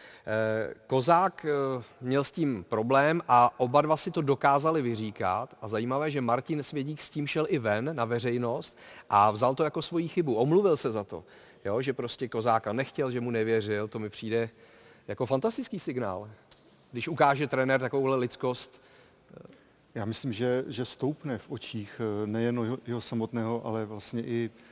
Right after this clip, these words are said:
Speaker 2: hráčů ostatních a že to je, získá obrovský kredit. Trenér, který přizná vlastně chybu, kterou udělal, tak, eh,
Speaker 1: Hmm.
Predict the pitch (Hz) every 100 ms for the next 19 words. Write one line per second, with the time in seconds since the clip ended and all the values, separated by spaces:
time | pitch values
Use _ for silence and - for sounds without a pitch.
0 | - - 107 107 107 135 117 127 107 120
1 | 117 123 104 107 120 117 117 113 - -
2 | - - - 107 110 123 123 117 - 127
3 | - 131 117 - - - - 123 135 131
4 | 135 - 143 135 143 143 131 - 139 -
5 | 113 120 135 127 123 113 120 120 117 -
6 | - - - 107 - 110 107 - - -
7 | - _ _ _ _ _ _ _ _ _
8 | - 123 104